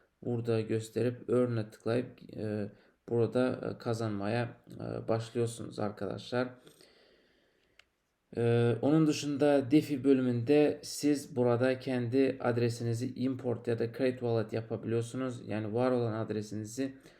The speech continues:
buraya, e, ekleyebiliyorsunuz. Şuradan create wallet'e tıklayıp,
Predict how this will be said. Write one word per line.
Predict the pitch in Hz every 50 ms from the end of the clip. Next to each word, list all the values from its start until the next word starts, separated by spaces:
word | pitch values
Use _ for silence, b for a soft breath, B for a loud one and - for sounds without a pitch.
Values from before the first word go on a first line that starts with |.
| B B B B
buraya, | - 120 120 120 113 110 113 120 123 127 123 - - -
e, | - 110 110 - - -
ekleyebiliyorsunuz. | 120 117 117 - 120 117 107 107 110 110 110 104 - - 120 131 131
Şuradan | - - 120 110 110 107 107 107 104 -
create | 127 123 117 117
wallet'e | 113 113 110 110 107 107 110 -
tıklayıp, | - - - - 110 117 131 139 - B